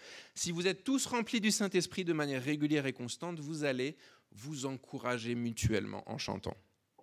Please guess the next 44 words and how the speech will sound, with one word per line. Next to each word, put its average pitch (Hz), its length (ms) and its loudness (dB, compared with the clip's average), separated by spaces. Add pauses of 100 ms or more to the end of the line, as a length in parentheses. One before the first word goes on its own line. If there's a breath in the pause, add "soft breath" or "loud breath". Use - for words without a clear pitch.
(880 soft breath)
C'est - 140 -4
pour - 180 8
ça, 190 140 8
peut-être, 180 280 4
si - 120 -6
vous 127 120 0
avez 127 160 6
l'habitude 127 460 0
de 117 220 0
fermer 160 360 0
les 147 260 0
yeux 156 80 6
le 147 120 6
dimanche 123 480 0
et 107 60 -2
de 107 80 -2
lever 110 240 2
les, 110 260 2
les - 160 -4
bras 101 180 -6
au 104 80 -2
ciel 110 300 -2
comme 101 160 -6
ça, 147 320 2 (440 loud breath)
peut-être 180 260 2
qu'il 139 120 -2
faut 160 120 6
les 123 240 8
ouvrir 196 560 4
et 120 80 -2
regarder, 156 420 0
en 147 100 0
fait, 139 160 -4
ceux - 140 -4
qui - 160 -10
ton-, 113 220 -4
sont 127 200 -4
autour 127 280 -4
de 127 80 -4
vous 117 160 -6
de 101 80 -14
temps 101 240 -8
en 98 100 -10
temps. - 160 -16